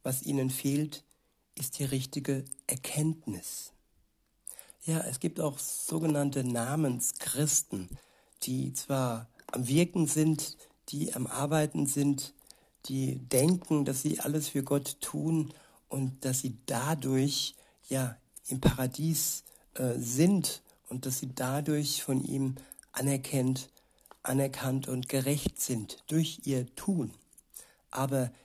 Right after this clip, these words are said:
wenn ihnen die Erkenntnis fehlt, die Erkenntnis darüber, dass sie nur durch den Glauben an Jesus Christus gerecht werden können und dass sie nur durch den Glauben auch gerettet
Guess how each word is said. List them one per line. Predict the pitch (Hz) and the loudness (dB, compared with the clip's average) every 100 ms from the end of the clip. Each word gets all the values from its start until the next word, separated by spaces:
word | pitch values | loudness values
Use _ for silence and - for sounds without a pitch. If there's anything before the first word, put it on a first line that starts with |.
| _ | _
wenn | - 151 180 | 2 6 6
ihnen | - 139 139 131 120 - - | 4 4 4 4 2 -2 -6
die | 160 | -2
Erkenntnis | 113 123 - - 175 214 - 131 127 - | -2 -2 -4 2 4 4 2 0 2 -2
fehlt, | - 139 135 147 156 - - _ _ - | -4 -2 0 0 0 -4 -10 _ _ -4
die | 135 | -2
Erkenntnis | - 127 156 170 - 139 127 - - | 0 0 0 0 2 0 0 -2 -6
darüber, | - 123 151 139 131 127 131 131 131 - - - - _ - _ - | -2 0 2 2 2 4 2 2 -4 -16 -20 -20 -20 _ -20 _ -8
dass | 127 120 | -6 -2
sie | 127 | 2
nur | 139 160 | 4 2
durch | 135 120 | 0 -4
den | - 117 | -2 -4
Glauben | 117 - 131 135 170 131 104 - | -4 -2 0 2 0 0 -2 -4
an | 123 | -4
Jesus | 123 160 135 117 - | 2 2 2 -4 -4
Christus | - 147 - 120 110 - - | -2 -2 0 -4 -6 -8 -6
gerecht | - 131 135 - - | -4 -2 -2 -4 -4
werden | 123 117 120 127 | -2 -2 -4 -8
können | - 151 143 110 - - - _ | -2 0 0 -2 -12 -18 -20 _
und | 113 | -4
dass | 131 131 | -2 0
sie | |
nur | 139 147 139 | 2 4 4
durch | 135 131 | 0 -2
den | 131 | -2
Glauben | 127 135 127 135 139 | 0 2 2 2 0
auch | - 117 - | -2 -8 -10
gerettet | - 131 - 180 - 117 - | -4 -4 2 0 2 -4 -4